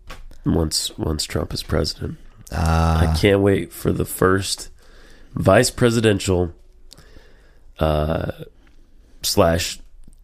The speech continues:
Speaker 1: presidential cabinet cage match. Can't wait for that.
Speaker 2: Mm-hmm.
Speaker 1: That's gonna be
Speaker 2: Mm-hmm.
Speaker 1: great.
Speaker 2: What do you think the odds are if Trump wins president?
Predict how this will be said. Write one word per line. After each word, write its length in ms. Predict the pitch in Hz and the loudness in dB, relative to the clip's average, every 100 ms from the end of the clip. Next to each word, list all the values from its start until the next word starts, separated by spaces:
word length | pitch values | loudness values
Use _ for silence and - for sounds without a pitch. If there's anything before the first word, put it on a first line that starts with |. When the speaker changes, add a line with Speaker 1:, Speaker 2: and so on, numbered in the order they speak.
| - - | -18 -2
Speaker 1:
presidential 460 | - 87 92 85 - | 2 4 2 -2 -2
cabinet 500 | - 85 76 85 - - - | 0 0 0 -6 -8 -8 2
cage 260 | 107 78 | 2 2
match. 360 | 71 - - - - - - | -4 -8 -12 -20 -20 -20 -2
Can't 180 | 107 87 | 0 0
wait 120 | 85 | -2
for 80 | 113 | -6
that. 140 | - | -6
Speaker 2:
Mm-hmm. 360 | - 90 90 98 117 - | 0 2 2 0 -2 -2
Speaker 1:
That's 140 | - | -2
gonna 100 | 82 | 0
be 60 | 82 | -2
Speaker 2:
Mm-hmm. 60 | 87 | -2
Speaker 1:
great. 240 | 85 87 - - - - | -6 -6 -14 -20 -20 -2
Speaker 2:
What 80 | 285 | 2
do 40 | 339 | 4
you 60 | |
think 220 | 339 143 | 4 0
the 140 | - 78 | 0 -2
odds 280 | 69 76 - | -4 -6 -8
are 200 | - - - - - _ _ - | -10 -14 -18 -20 -20 _ _ -6
if 120 | 85 | -6
Trump 300 | - 76 60 | -2 -4 -4
wins 220 | 50 - | -10 -10
president? 400 | - - - - | -10 -10 -10 -16